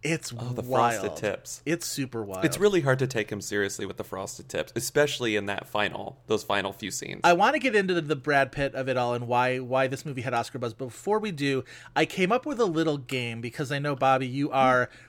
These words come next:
Speaker 1: my trusted resource for movie scores, and that this is how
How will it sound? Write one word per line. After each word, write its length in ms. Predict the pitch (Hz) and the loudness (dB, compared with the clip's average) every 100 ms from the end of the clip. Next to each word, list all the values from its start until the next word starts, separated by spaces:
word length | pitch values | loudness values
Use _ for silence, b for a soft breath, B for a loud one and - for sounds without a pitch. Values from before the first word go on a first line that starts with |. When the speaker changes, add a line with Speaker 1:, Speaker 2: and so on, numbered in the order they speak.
| - | -6
Speaker 1:
my 180 | 135 123 | -4 -2
trusted 500 | - 208 - 185 139 | 2 2 2 -4 -4
resource 440 | 135 - 123 110 | -6 -4 -4 -4
for 300 | - - 123 | -10 -10 -10
movie 320 | 123 123 120 | -8 -8 -8
scores, 420 | 117 - 110 110 | -10 -8 -4 -4
and 140 | 113 123 | -4 -2
that 220 | 135 135 | -2 -2
this 180 | 165 180 | -2 -2
is 160 | 156 | -2
how 440 | - 143 139 131 | 4 6 6 4